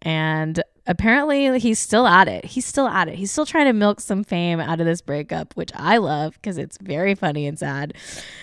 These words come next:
Um, Demi Lovato, I guess, hosted the People's Choice Awards on Sunday. And you know what? I didn't watch it, okay? Because that just, that sounds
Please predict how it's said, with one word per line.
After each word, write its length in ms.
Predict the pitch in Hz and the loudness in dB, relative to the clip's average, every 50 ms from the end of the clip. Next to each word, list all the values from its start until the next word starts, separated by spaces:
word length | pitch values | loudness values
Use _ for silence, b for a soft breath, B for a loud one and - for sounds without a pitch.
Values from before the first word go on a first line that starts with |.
| B B | B B
Um, 380 | B 214 220 220 214 214 220 226 - _ - | B 6 6 6 6 6 4 2 -2 _ 0
Demi 260 | - 226 196 202 233 | 2 4 4 4 4
Lovato, 480 | 269 285 247 214 196 190 196 190 196 190 - | 4 4 4 4 4 6 6 4 4 4 2
I 80 | 190 190 | 0 -2
guess, 420 | 175 185 180 175 180 - - - - | 0 0 0 0 -2 -4 -10 -10 -6
hosted 440 | 175 175 202 202 - - 202 185 175 _ _ _ - | -2 0 0 0 0 0 0 0 -2 _ _ _ -4
the 100 | 185 170 | -4 -4
People's 480 | - - 208 202 180 - 185 180 180 | -2 -2 -2 -2 0 0 -2 -2 -2
Choice 380 | - - - 196 175 175 - - | -4 -2 2 2 2 2 2 0
Awards 280 | 175 165 165 165 160 | 0 2 2 2 2
on 180 | - 160 160 160 | 0 -2 -2 -2
Sunday. 440 | - - 170 160 165 156 160 160 - | -2 -2 -2 0 0 0 0 0 0
And 240 | - 190 208 208 202 | 0 0 0 -2 -2
you 180 | 202 233 240 | -2 0 0
know 140 | 247 254 254 | 0 0 0
what? 240 | 254 254 254 240 - - | 0 0 -2 -2 -2 -2
I 80 | 208 220 | -2 -2
didn't 220 | 214 226 196 151 | -2 -2 -4 -4
watch 220 | 156 147 - - | -6 -8 -8 -8
it, 160 | - - - - - | -10 -12 -12 -12 -12
okay? 300 | - 165 - 175 156 151 | -12 -8 -6 -6 -4 -4
Because 540 | 160 - 170 165 - 202 175 165 165 170 - b b b b b b b b b b b b b _ _ _ _ _ _ _ | -6 -6 -8 -6 -4 -4 -2 -2 -4 -6 -10 b b b b b b b b b b b b b _ _ _ _ _ _ _
that 220 | - - 214 214 | -2 0 0 0
just, 400 | - - 285 277 254 - - - _ _ _ _ _ _ _ _ _ _ | 0 -2 -2 -2 -2 -2 -6 -8 _ _ _ _ _ _ _ _ _ _
that 200 | - 240 240 226 | -2 -2 -2 -2
sounds 560 | 214 - 262 262 262 247 240 - - - - | -2 0 0 2 2 0 -2 -4 -8 -12 -14